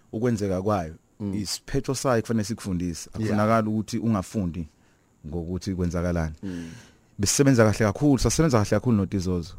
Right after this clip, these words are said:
Speaker 1: Eh,
Speaker 2: Yeah.
Speaker 1: we were young, si-active. Eh, uTizozo yena umuntu onenhlonipho kakhulu.
Speaker 2: Mm.
Speaker 1: Yeah. I think as the more siba famous, siba nembono, imibono
Speaker 2: Yeah.
Speaker 1: eminingi. Umuntu onembono ngami,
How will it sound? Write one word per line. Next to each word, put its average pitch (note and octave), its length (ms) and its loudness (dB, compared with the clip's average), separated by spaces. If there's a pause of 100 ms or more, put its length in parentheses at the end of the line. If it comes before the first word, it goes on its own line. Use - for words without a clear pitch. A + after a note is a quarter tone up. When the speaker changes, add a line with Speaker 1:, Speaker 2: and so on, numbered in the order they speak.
(320)
Speaker 1:
Eh, F2+ 100 -2
Speaker 2:
Yeah. F2 140 0
Speaker 1:
we G2 60 2
were G#2+ 180 4
young, D#3+ 280 2 (360)
si-active. B2+ 680 0 (640)
Eh, E2 1160 0
uTizozo C3+ 480 4
yena G#2+ 120 6
umuntu G#2 260 0
onenhlonipho F#2 520 -8
kakhulu. G#2 220 -2
Speaker 2:
Mm. E2+ 640 -8
Speaker 1:
Yeah. D#2+ 200 -4 (280)
I G#2+ 100 6
think D#3+ 240 2 (160)
as B2+ 200 6 (200)
the C3 80 8
more D3 240 8
siba C#3+ 340 6
famous, C#3 500 2
siba G#2+ 160 4
nembono, A#2 480 8
imibono C3 460 6
Speaker 2:
Yeah. E2+ 180 -2 (300)
Speaker 1:
eminingi. B2+ 440 8
Umuntu D#3 280 2
onembono C3 600 6
ngami, A2 340 4